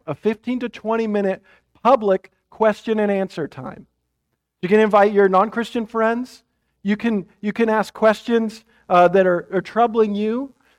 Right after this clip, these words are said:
God isn't afraid of our honest questions.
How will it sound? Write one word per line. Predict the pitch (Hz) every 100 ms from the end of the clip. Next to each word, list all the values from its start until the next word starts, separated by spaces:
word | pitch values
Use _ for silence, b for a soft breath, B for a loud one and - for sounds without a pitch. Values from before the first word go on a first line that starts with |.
| _
God | 226 254
isn't | 277 254 277 262
afraid | 254 - 220 240 240
of | 202
our | 202
honest | 170 180 196 -
questions. | - 160 - - 127 101